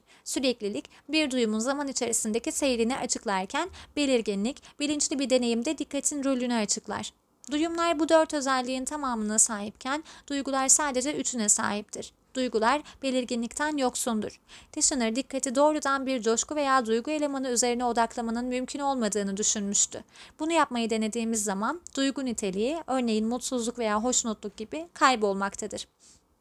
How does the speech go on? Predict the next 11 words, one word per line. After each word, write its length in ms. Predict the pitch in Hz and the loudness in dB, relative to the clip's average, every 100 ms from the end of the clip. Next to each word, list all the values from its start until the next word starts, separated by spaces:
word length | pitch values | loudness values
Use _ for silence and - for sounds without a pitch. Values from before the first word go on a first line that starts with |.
| _ _ _ - - - | _ _ _ -20 -6 0
Ayrıca 400 | 254 254 247 247 | 2 4 4 6
bazı 340 | 311 302 294 | 6 6 2
duyusal 420 | 269 262 - 311 | 0 -2 2 2
süreçler 600 | 302 247 214 - 254 294 - - - | 2 0 0 0 0 -2 -4 -12 -6
özellikle 500 | 294 302 277 269 233 | 0 2 2 -4 -4
görme 360 | 247 285 254 214 | -2 0 0 0
ve 140 | 214 | 0
dokunma 500 | 220 - 208 240 302 - - _ - | -2 -2 0 2 2 -2 -20 _ -6
özelliğine 560 | 226 233 226 220 220 220 | 0 2 4 4 2 2
de 80 | |
sahiptir. 680 | 208 226 247 208 - - - | 2 2 0 -2 -6 -12 -12